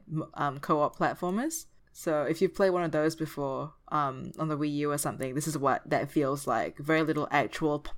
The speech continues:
demand on the brain as to f-, as to figure out what you need to do.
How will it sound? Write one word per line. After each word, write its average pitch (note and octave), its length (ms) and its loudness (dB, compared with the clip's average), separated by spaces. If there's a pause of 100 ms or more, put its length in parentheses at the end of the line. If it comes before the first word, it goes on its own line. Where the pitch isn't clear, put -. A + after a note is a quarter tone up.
(200)
demand D#3 560 8
on D#3 100 4
the D3+ 80 2
brain D3 400 4
as F3+ 120 2
to E3 80 -2
f-, - 180 -10
as E3 140 0
to D#3 80 -2
figure D#3 260 4
out C3+ 100 4
what C#3+ 140 4
you D3+ 80 2
need D3 140 -2
to D3 80 -6
do. D3 320 0